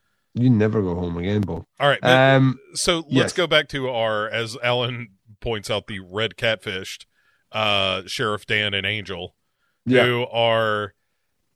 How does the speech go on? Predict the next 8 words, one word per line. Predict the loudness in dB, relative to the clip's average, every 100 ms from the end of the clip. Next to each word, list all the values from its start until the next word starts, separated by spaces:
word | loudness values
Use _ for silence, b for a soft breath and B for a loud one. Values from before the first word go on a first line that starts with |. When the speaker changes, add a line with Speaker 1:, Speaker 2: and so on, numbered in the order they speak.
| _ _ -8
Speaker 2:
just | -2 -2 0
arguing. | 2 2 2 -2 -4 -4 -6 -10 -2
Uh, | -2 2
like, | 0 0 -4
Sheriff | 0 2 2
Dan | 2 0
is | 0
like, | -2